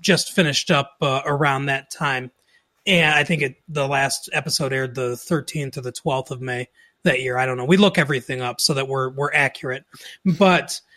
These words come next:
we portray as if we are boyfriend and girlfriend instead of husband and wife, and in high school and living in nineteen ninety-four. So every opinion,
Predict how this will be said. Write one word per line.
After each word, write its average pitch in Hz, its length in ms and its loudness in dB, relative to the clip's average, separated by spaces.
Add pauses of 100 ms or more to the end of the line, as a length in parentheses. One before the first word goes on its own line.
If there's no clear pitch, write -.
(100)
we 202 520 6
portray 202 680 4
as 160 180 2
if 165 220 0
we 175 400 2
are 156 180 2
boyfriend 175 540 2
and 180 100 0
girlfriend 160 600 -2
instead 139 340 -4
of 139 120 -2
husband 156 360 -2
and 135 120 -8
wife, 165 280 2 (400)
and 156 500 4 (280)
in 170 180 4
high 180 220 4
school 165 440 0
and 156 420 0
living 156 520 6 (380)
in 165 580 2
nineteen 147 460 0
ninety-four. 160 640 0
So - 320 -6
every 175 600 4
opinion, 226 640 0